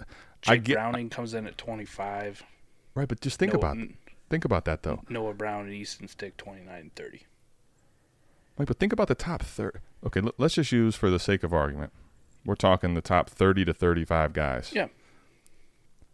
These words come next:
Speaker 1: I mean, you're talking about significant names in here that are,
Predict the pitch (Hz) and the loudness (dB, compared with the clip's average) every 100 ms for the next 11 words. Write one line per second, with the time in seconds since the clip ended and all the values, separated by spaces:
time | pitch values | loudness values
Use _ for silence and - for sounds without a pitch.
0 | - - - _ _ 107 95 95 139 170 | -20 -20 -20 _ _ 0 2 4 2 2
1 | 113 90 78 78 - 87 - 87 101 - | 0 0 -2 -2 -2 -8 -6 -2 -2 -2
2 | 101 85 92 92 80 78 80 78 82 80 | -4 -2 0 2 0 -2 -4 -2 0 0
3 | 80 - - 85 78 78 76 | -2 -6 -2 0 2 2 0